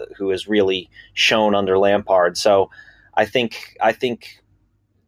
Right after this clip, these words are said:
I don't know. It, it's, we've all known for a while that Chelsea's a toxic environment, uh, relating to, uh, managers, the dressing room, player power, veterans,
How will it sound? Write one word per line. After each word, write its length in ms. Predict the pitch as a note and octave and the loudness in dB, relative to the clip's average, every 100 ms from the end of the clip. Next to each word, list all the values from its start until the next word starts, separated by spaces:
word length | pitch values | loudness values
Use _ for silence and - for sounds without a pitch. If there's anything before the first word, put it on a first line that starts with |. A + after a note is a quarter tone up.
| _ _ _ _ G2+ A#2+ | _ _ _ _ -20 -6
I 160 | A#2+ B2 | 0 2
don't 140 | C3 | 2
know. 200 | C#3 A2 | 2 0
It, 220 | G#2+ A2 | 0 0
it's, 380 | A2+ G#2+ - - G2 | -2 -4 -10 -10 -14
we've 280 | G#2+ A#2 A2 | -10 -8 0
all 160 | A#2+ B2 | 0 2
known 280 | C#3+ D#3 E3 | 2 2 2
for 160 | D#3+ | 2
a 60 | C#3+ | 4
while 340 | C3+ C3+ B2+ | 4 4 4
that 120 | A2+ | 2
Chelsea's 460 | - C3 A#2 B2+ A2 | 0 0 0 -2 -4
a 60 | G#2+ | -2
toxic 640 | - A#2 - A#2+ - - - - _ | 0 -2 -2 -4 -4 -14 -20 -20 _
environment, 680 | - A2+ A#2+ A#2+ A#2+ G#2+ G2 _ | -10 -2 0 2 2 0 -4 _
uh, 340 | G#2+ G#2+ G#2 G#2 | -2 0 2 2
relating 420 | G#2 G#2 G#2+ G#2 | 2 2 2 0
to, 640 | G2+ G#2 G2+ G2+ G2 F#2+ F2 _ | -4 -4 -2 -4 -6 -10 -16 _
uh, 280 | G#2 G2 F#2+ | 0 2 2
managers, 720 | G2 A#2 A#2 G#2+ G#2 G2+ F#2+ - | 2 0 2 0 2 2 0 -4
the 100 | F#2+ | -2
dressing 460 | A2 A#2 - A2 | 2 2 2 -2
room, 500 | G#2 G#2 G2+ G2 F#2 _ - - _ _ _ | 0 0 0 -4 -10 _ -20 -20 _ _ _
player 320 | B2 A#2 A2 | 0 2 0
power, 720 | G#2+ G#2 G#2+ G#2+ G#2 G2 F2+ _ _ | 0 0 2 4 2 0 -6 _ _
veterans, 920 | - A#2 - - G#2+ G2+ G2 - - | -2 -2 -2 -4 -4 -4 -10 -12 -14